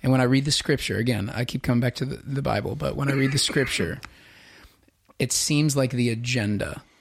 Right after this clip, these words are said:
is that we would consciously, cognitively, thoughtfully, emotionally be actively ascribing worship to, enjoying, loving, celebrating,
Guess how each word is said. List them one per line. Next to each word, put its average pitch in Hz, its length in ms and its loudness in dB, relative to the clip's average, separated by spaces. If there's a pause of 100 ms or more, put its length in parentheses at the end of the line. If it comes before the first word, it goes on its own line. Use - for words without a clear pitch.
(340)
is - 580 -4 (760)
that 131 260 0
we 123 220 2
would 104 320 -2 (380)
consciously, 139 1080 0
cognitively, 123 760 0
thoughtfully, 120 880 -2 (560)
emotionally 117 880 0 (460)
be 117 420 -2
actively 131 680 -2
ascribing 123 920 0 (540)
worship 135 480 0
to, 139 480 0
enjoying, 127 720 0
loving, 123 680 0 (680)
celebrating, 120 1120 0